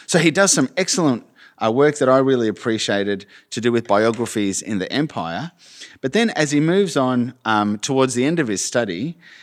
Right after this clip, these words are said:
he, he concludes that, um, a historical and sensitive approach to the Gospels will read them as biographies with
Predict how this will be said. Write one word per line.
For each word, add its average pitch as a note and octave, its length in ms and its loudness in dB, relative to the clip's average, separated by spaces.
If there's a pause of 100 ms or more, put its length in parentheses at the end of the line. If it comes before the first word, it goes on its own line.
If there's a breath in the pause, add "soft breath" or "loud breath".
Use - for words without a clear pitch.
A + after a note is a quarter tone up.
(140 loud breath)
he, D#3+ 180 0 (120)
he E3+ 100 -4
concludes F3+ 680 2
that, B2 380 2 (280 soft breath)
um, A2+ 360 0 (800 soft breath)
a B2+ 120 4
historical F3 920 4
and A#2 160 0
sensitive D#3 540 0
approach A2 500 0
to B2 100 -4
the G#2 80 -2
Gospels A2 500 -4
will C#3 300 0
read A2+ 280 0
them G2+ 140 -4
as G2+ 140 -4
biographies G#2 760 -4
with C#3 460 -2